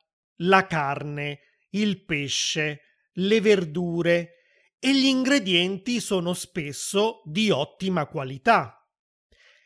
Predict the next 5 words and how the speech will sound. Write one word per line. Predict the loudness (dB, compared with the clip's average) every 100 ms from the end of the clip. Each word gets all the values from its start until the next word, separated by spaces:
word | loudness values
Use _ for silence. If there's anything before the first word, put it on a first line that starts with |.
| _ _ _
Il | 0 2 0
clima | 0 2 2 2 2
mediterraneo | 2 0 -2 0 0 0 -2 -4 -6 -6 -4 -6 -8 _
è | -2 -2
favorevole | 2 2 4 2 4 4 2 0 -2 -4 -8